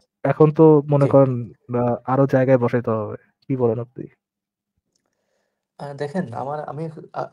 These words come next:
Speaker 2: আসলে খুবই হতাশ এই শ্রেণীর মানুষদের নিয়ে, বুঝছেন? যে এরা কারা? একটা বিষয় দেখেন, আহ, ফারাজ ভাই, আপনাকে যদি প্রশ্ন করি, কালকে যদি আপনার কাছে একজন নিরস্ত্র মানুষ, হ্যাঁ, মুমিন, এসে আপনার অ্যাটাক করে, আপনি কি করবেন?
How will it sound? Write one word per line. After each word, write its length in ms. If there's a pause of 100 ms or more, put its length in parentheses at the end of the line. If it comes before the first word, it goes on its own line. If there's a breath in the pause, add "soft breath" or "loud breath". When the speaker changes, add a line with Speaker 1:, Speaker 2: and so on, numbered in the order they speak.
Speaker 2:
আসলে 240
খুবই 200
হতাশ 380 (260)
এই 280
শ্রেণীর 380
মানুষদের 400
নিয়ে, 160
বুঝছেন? 300 (180)
যে 240 (540 soft breath)
এরা 180
কারা? 360 (640)
একটা 160
বিষয় 220
দেখেন, 200
আহ, 340 (100)
ফারাজ 260
ভাই, 100
আপনাকে 320
যদি 160
প্রশ্ন 300
করি, 220 (420)
কালকে 220
যদি 160
আপনার 240
কাছে 180
একজন 200
নিরস্ত্র 400
মানুষ, 380
হ্যাঁ, 200 (120)
মুমিন, 360
এসে 160
আপনার 160
অ্যাটাক 240
করে, 140
আপনি 140
কি 120
করবেন? 240